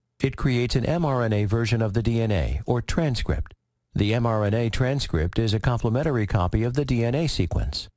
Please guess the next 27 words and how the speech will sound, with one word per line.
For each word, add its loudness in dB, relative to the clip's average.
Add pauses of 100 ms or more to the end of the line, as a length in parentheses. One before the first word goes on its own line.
(120)
When 2
the 2
transcription 0
ends 2
and 2
the 2
M 2
R 2
N 0
A 2
template 0
is 0
complete, -2 (140)
it 0
separates 0
from 0
the 0
D 0
N 0
A 0
template 0
and 0
exits 0
the 0
nucleus 0
through -2
pores. -2